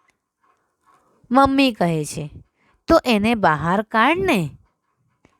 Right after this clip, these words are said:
મમ્મી શું કહે છે? "મુન્નીને બહાર કાઢી લે." તુષાર કહે છે, "એને તેડું તો વધારે રડે છે." એટલે તુષાર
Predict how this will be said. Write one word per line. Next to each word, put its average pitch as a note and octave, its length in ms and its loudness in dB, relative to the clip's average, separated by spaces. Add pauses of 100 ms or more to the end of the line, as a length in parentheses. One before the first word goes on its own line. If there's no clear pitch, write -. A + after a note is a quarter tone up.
મમ્મી F3 300 0
શું C4 240 0
કહે D4+ 280 0
છે? D#4+ 440 -2 (520)
"મુન્નીને G3 1040 0 (320)
બહાર E3 420 -2
કાઢી F4 420 2
લે." D4 320 0 (1400)
તુષાર C#4 420 2
કહે F3+ 300 -2
છે, D#3 340 -10 (640)
"એને B3 320 2
તેડું A3 640 4
તો B3+ 340 2 (260)
વધારે G3 520 0
રડે C4 340 2
છે." D#3 280 -8 (2500)
એટલે F#3+ 240 -2
તુષાર G#3+ 560 0